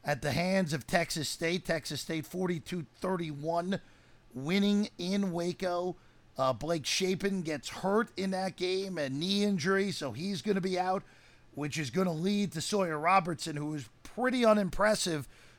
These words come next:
when we saw him out there for Baylor last week against Texas State, is gonna be your lead quarterback. Right now at DraftKings, Utah seven and a half point favorite, forty-seven a total. Utah last week beat Florida. Uh, Bryson Barnes is gonna start again,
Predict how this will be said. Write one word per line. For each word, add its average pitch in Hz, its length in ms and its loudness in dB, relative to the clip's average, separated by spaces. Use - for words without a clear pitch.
when 165 140 -2
we 170 100 2
saw 196 280 4
him 180 60 2
out 180 200 2
there 180 180 -2
for 160 120 -6
Baylor 175 460 0
last 156 360 0
week 175 200 -4
against 151 380 -6
Texas 160 360 -2
State, 170 360 -2
is 139 140 -6
gonna 185 200 4
be 185 140 0
your 185 200 0
lead 180 280 0
quarterback. 180 580 0
Right 202 240 4
now 214 320 6
at 156 80 2
DraftKings, 180 680 -2
Utah 170 380 2
seven 180 320 -2
and 165 100 -6
a 165 40 0
half 165 180 -2
point 151 240 -4
favorite, 165 320 -4
forty-seven 175 600 -2
a 135 40 -4
total. 151 320 -2
Utah 277 420 10
last 240 340 4
week 208 260 -2
beat 208 220 -2
Florida. 214 600 6
Uh, 156 100 4
Bryson 214 440 4
Barnes 180 440 6
is 147 120 -8
gonna 170 180 0
start 185 320 4
again, 165 560 -4